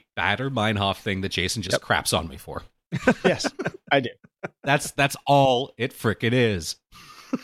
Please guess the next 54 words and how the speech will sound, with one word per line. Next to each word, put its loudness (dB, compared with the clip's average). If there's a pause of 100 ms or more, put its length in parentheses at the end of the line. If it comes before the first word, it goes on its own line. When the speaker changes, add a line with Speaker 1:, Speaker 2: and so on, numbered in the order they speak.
(480)
Speaker 1:
And 4
I 6
Speaker 3:
Okay. 4
Speaker 1:
love 6
the, 6
I 6
love 2
the 2
fact 2
that 2
we 4
just -2
did, -4
like, -4
twenty 0
minutes -2
plus -6
weeks 0
of -2
research, -2
plus 0 (180)
we've -6 (120)
been 0
talking 2
about 2
this -4
left, 2
right, 0
and -2
center. 0 (300)
We're 0
acting 4
like 2
we're 4
all 6
so 2
concerned 2
about 4
it, 0
yet 2
we're 4
all 4
sitting -4
in -6
rooms -4
that -4
have 0
devices -2
that -4
are -2
actively 0
listening -4
to -6
us. -6